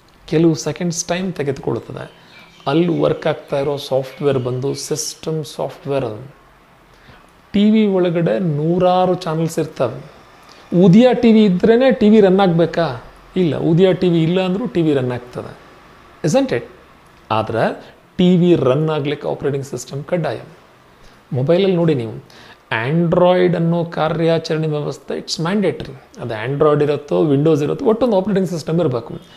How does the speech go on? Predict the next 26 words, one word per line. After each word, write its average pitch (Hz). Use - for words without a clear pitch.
ಅದರಲ್ಲಿ 208
SHAREit 202
ಇರಲೇಬೇಕು 190
ಅಂತಿಲ್ಲ, 175
Chrome 190
ಇರಲೇಬೇಕು 180
ಅಂತಿಲ್ಲ, 170
Internet 180
Explorer 185
ಇರಲೇಬೇಕು 170
ಅಂತಿಲ್ಲ. 160
They -
are 190
all 214
the 220
various 180
application 170
softwares, 135
they 143
are 160
not 185
system 202
software. -
ಹಾಗೆ 135
Microsoft 220
ಸಂಸ್ಥೆಯವರು 165